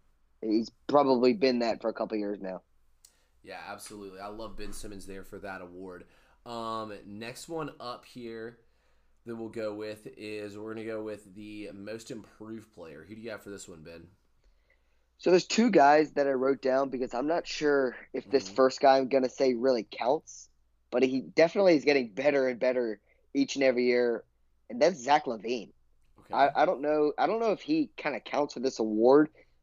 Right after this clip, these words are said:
Speaker 1: because he, I believe he averaged over twenty last year, but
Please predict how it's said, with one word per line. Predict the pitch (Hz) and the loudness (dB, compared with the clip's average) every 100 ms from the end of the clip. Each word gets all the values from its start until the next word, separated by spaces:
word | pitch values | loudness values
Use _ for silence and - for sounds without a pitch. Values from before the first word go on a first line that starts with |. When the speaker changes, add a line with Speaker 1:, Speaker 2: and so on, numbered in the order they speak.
| _ | _
Speaker 1:
because | 120 135 123 | 4 4 6
he, | 127 - | 4 6
I | 120 | 2
believe | 110 127 147 | 4 6 6
he | 139 127 120 - | 6 4 2 2
averaged | 123 117 117 123 | 2 2 0 0
over | 120 117 | 0 0
twenty | - 127 113 | 0 0 2
last | 107 139 - | 2 2 2
year, | 104 101 | -6 -4
but | 110 110 | -6 -6